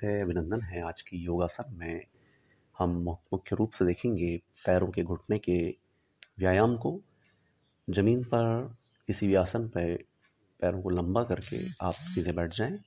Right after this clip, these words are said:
उसके बाद घुटने की कटोरियों को आराम से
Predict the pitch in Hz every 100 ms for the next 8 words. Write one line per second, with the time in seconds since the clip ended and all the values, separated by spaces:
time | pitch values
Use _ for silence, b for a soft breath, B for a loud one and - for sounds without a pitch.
0 | _ _ _ _ _ _ - - 104 98
1 | 98 92 95 - _ _ _ _ _ _
2 | _ - 92 101 139 123 104 92 95 95
3 | 131 113 82 - - _ _ _ _ _
4 | - 95 107 113 104 - 110 110 120